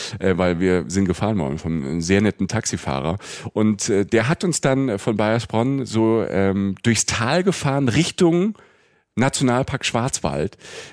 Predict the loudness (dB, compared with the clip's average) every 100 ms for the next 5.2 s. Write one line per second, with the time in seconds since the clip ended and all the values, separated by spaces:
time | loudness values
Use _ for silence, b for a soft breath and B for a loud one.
0 | B -2 0 2 2 2 2 0 -2 0
1 | 0 0 -2 -6 0 2 2 2 0 0
2 | 2 0 -4 -4 0 2 4 2 2 0
3 | 0 0 -2 -2 -2 0 -2 -4 -4 -2
4 | -2 -2 -4 -4 -2 -2 -2 -2 2 2
5 | 2